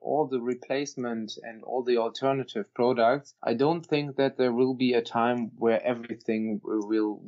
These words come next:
be replaced. Because we have, on the other hand, and this is what I call scratch food, we have food with a certain history, with a certain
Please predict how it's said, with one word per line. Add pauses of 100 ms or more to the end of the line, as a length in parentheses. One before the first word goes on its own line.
(140)
be
replaced. (380)
Because (200)
we
have,
on
the
other
hand, (480)
and
this
is
what
I
call
scratch
food, (340)
we
have (260)
food
with
a
certain
history,
with
a
certain